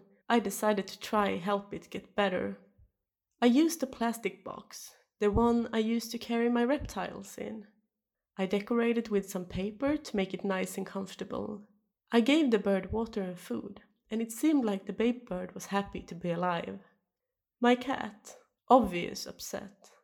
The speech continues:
that I rescued his prey, decided that if he brought us more birds, we would give him the recognition he wanted.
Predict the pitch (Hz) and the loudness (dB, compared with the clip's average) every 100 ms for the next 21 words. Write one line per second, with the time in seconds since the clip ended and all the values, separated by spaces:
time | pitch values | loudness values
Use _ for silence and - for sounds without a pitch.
0 | _ 196 196 196 208 220 - 196 185 - | _ 2 4 6 4 2 -4 -4 -2 4
1 | 240 220 - 214 - - - _ _ - | 4 4 -2 -8 -8 -10 -10 _ _ 0
2 | 254 320 392 269 170 - 202 202 220 254 | 2 2 2 2 2 -4 -4 -2 2 2
3 | 285 240 233 269 285 208 202 220 247 214 | 4 8 8 8 2 -6 -6 0 2 2
4 | 180 180 202 202 - - _ - 220 208 | 0 -4 -6 -10 -16 -20 _ -4 0 0
5 | 214 240 240 190 175 175 175 175 175 185 | 0 0 0 -2 -4 -4 -6 -6 -8 -8
6 | 170 214 208 180 160 175 208 233 220 - | -2 -2 -2 -6 -6 0 2 2 0 -12